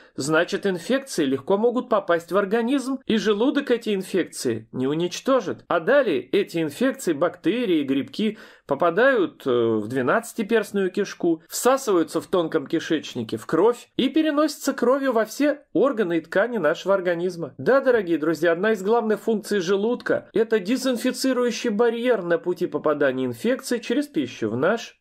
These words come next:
организм. И вот для этого нужна сильная соляная кислота в желудке и фермент пепсин, потому что он растворяет, расщепляет белки, а все бактерии, вирусы, грибки — это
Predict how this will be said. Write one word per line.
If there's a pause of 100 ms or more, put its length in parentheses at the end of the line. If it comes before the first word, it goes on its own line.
(100)
организм.
И
вот
для
этого
нужна (180)
сильная
соляная
кислота
в
желудке
и
фермент
пепсин,
потому
что
он
растворяет,
расщепляет
белки, (260)
а
все
бактерии,
вирусы,
грибки —
это